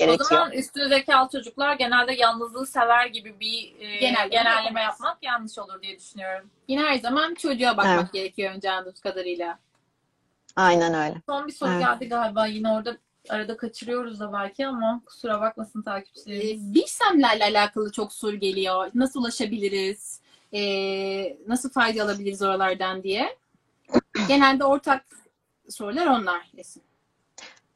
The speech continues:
Speaker 2: Ya, Milli Eğitim Bakanlığı'nın, e, web sayfasında Bilsemler'in, e, işleyişiyle il-,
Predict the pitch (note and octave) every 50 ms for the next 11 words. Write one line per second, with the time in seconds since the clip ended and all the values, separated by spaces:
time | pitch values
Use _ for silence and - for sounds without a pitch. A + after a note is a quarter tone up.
0 | _ _ _ - A3+ A#3+ C4 C4+ C4+ D4 C#4+ C#4+ C#4 - D#4+ D4 C#4 C4 C4 -
1 | - C4 C4 B3+ C4 C4 C4 C4 C4 C4 C4 B3 - - G#3+ G3+ G3 G3 G3 F#3+
2 | F#3+ F#3+ G#3 A#3+ A#3+ A3+ - A3+ G#3+ G#3 - - G#3 - - A3 G#3+ G#3+ G3 G#3+
3 | G#3+ - - A#3 A3 G#3+ G#3 G#3 G#3 G3+ G#3+ G#3+ G#3+ G#3 - - - F#3+ F3 E3+
4 | E3 E3 E3 E3 E3+ - - - - - - - - - F3 - - - A3 A3
5 | G#3+ - - - B3 A3+ A#3 A3 F#3 - G#3 F3+